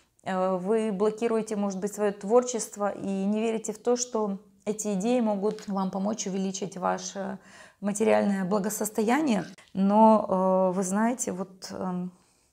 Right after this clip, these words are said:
попробуйте, попробуйте. Если у вас есть идеи креативные, если у вас какие-то есть творческие способности,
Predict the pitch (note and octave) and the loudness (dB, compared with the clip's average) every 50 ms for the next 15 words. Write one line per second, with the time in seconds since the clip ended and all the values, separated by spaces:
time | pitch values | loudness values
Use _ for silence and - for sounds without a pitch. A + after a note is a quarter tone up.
0 | _ - - - - - _ _ - B3 A#3 - C#4+ E4+ G4+ D#4+ A#3 G#3+ G#3+ G#3+ | _ -20 -20 -20 -20 -20 _ _ -2 -2 2 4 4 4 6 6 4 4 2 0
1 | G3+ G3+ G3 - B3 C#4+ C4 A3 B3 A#3+ B3 - - G3 F#3 F3+ - - - F#3 | -2 0 2 4 4 4 6 6 4 4 4 2 2 2 2 0 -4 -6 -4 -2
2 | F3+ G3+ F#3+ - G#3 F#3 F#3 F#3+ G3 - - G#3 A3 G#3 - - G3+ F3+ F3+ G#3 | 0 0 0 0 0 0 2 0 0 0 0 0 0 0 -2 -2 -4 -2 0 0
3 | B3 C4 C4+ C#4 B3 G#3+ A3 - G3+ G3+ G3 G3+ G3 G3 - G#3 G#3 F#3+ F#3+ F#3+ | 2 2 4 4 4 2 2 -2 -2 0 0 0 -2 -2 -2 -2 0 0 0 -2
4 | F#3 F3+ F#3 F#3 F#3 F#3 F#3 F#3 G3 F#3+ F#3+ F#3+ - - G3+ G3+ - G#3 G3 - | -2 -2 -2 -2 -4 -4 -6 -6 -6 -6 -6 -6 -6 -8 -10 -8 -8 -8 -6 -4
5 | - F#3+ F#3+ F#3 F#3 G3+ G#3 A3 G#3+ - D#4 - - - G#3 G#3 - - G3 - | -4 -4 -4 -6 -4 -4 -2 -2 -2 -2 -4 -6 -4 -4 -6 -6 -4 -6 -6 -6
6 | - - F#4+ F4 B3+ A3+ - - - - - | -6 -4 -2 -2 -2 -2 -2 -4 -8 -10 -10